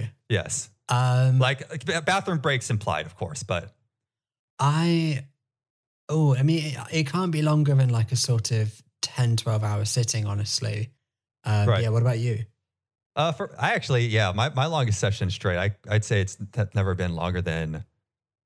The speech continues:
Speaker 1: six hours, actually.
Speaker 2: Mm.
Speaker 1: Yeah, I, because it, despite how much I love video games, so yeah, I just, I, I reach a point at some point, like, "Okay, I've had enough for now."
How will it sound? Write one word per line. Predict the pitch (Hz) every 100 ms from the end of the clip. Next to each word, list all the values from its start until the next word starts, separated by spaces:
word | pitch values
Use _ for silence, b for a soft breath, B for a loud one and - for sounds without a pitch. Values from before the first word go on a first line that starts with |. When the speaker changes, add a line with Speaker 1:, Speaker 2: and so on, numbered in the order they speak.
| _ -
Speaker 1:
six | - - 104 98 -
hours, | 87 82 85 85 92 - _ _ _ _ -
actually. | 90 - 90 85
Speaker 2:
Mm. | 120 113 101 101 - _ -
Speaker 1:
Yeah, | 98
I, | 98 127 -
because | - 135 147
it, | 165 135
despite | 147 - 185
how | 190
much | 156 135
I | 127
love | 104 101 104
video | 95 95 92
games, | 85 87
so | 90
yeah, | 92 87
I | 87
just, | 101 98 - -
I, | 104 104
I | 117
reach | 123 127
a |
point | 113 113 113
at | 101
some | - 95
point, | 92 95 90
like, | 90 170
"Okay, | 180 110 107 104 101 _ _ _ -
I've | 120
had | 120 117
enough | 101 92 95
for | 95
now." | 85 85